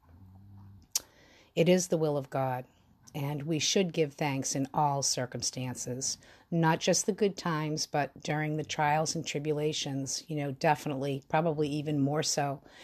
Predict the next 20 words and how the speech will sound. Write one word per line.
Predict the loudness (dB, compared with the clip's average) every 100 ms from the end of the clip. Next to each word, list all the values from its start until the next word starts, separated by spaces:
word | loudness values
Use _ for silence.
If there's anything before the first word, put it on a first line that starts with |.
| -10 -2
at | 0
that | 0 0 -2
time, | -4 -2 -2 -4 -8 -8
uh, | -6 -6 -6
to | -6 -4
give | -4 -2
thanks | -2 -2 -2 -4
and | -4
praise. | 0 0 0 -2 -4 -4 _ _ -20 -20 -20 -10
The, | -4 2 4 4 0 -2
um, | 0 0 0 0 -2 -2
the | 2
next | 4 4 0 -2
verse | 2 4 2 0 -2
is | -2 0 0 -2
Ephesians | 0 2 2 2 2 2 0 -2
five | 2 4 4 2 -4
twenty, | 0 2 2 -2 -8 _ _ _ _ _ _ _ _ _ -6
"Giving | 2 6 8 6
thanks | 4 2 2 0 -2